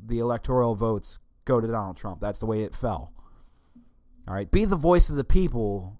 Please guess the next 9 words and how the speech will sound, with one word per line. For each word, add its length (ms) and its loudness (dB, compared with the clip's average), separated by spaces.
Be 160 2
the 120 4
voice 320 2
of 80 -2
the 80 0
two 220 4
million 420 0
difference." 580 0
And, 640 -6